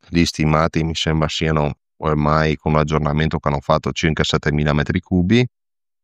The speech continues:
È stato rimosso allo stato attuale il cinquantatré per cento di massa legnosa attaccata al parassita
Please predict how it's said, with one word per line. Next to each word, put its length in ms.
È 120
stato 340
rimosso 480
allo 140
stato 260
attuale 380
il 80
cinquantatré 600
per 200
cento 400
di 100
massa 580
legnosa 520
attaccata 440
al 120
parassita 760